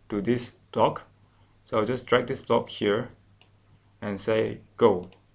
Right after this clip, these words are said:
And I've already, um, predefined the storage height. For example, the first floor, second floor,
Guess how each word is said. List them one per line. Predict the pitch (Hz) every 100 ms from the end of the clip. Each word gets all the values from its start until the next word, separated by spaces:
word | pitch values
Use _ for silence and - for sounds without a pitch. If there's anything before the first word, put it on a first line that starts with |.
| _ _ _ - _ _ _ _ - _ _ _ _ _ _ _ _ _ _ _ _ _ - _ _ _ _ - _ _ - _ _ - _ _ _ _ -
And | 135 135 131 127 135 - -
I've | 135 123
already, | 151 151 143 139 131 135 -
um, | - 107 104 98 98 98 98 - _ - _ - - - - _ -
predefined | - 147 139 120 117 139 139 113 107 113
the | 107
storage | 101 - - 135 123 117
height. | - 139 123 - - _ _ _ _ _ _ - -
For | - 120
example, | 117 117 123
the | 113
first | - 151
floor, | - 120 117 117
second | 127 123 117 113
floor, | - 110 104 104 104